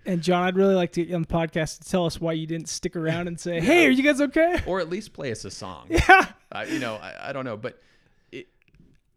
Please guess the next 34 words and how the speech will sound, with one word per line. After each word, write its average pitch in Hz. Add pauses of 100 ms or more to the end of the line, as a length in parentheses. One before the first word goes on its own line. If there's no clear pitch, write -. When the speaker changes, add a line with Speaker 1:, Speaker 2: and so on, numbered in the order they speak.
(680)
Speaker 2:
we 175
are 123
as, 110
as, 113
as 113
sure 165
as 143
anything 101
that 95
there 104
was 95
somebody 120
there 98
that 92
untangled 92
the 104
hose. -
And, 101 (460)
um, 92 (560)
and 175
th-, 226
this 233
was, 123 (220)
this 185
was 180
a 113
serious 101
thing 90
for 64
us, -
right? -
Speaker 1:
Yeah. 143
Speaker 2:
It, 113
it, 107